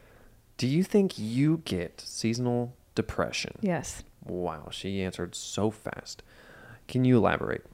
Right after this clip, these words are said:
Speaker 2: I don't, I don't know if seasonal depression is supposed to feel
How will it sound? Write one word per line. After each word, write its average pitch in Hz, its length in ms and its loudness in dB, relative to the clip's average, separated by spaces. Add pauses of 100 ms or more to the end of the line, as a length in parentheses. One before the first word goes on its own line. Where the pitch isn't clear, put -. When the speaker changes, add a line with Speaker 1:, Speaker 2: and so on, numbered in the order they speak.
(640)
Speaker 2:
I 240 520 6
don't, 247 440 4
I 214 80 6
don't 349 280 2
know 196 760 8
if 170 180 2
seasonal 185 420 2
depression 165 500 0
is 156 340 -2
supposed 160 420 0
to 160 140 0
feel 156 520 0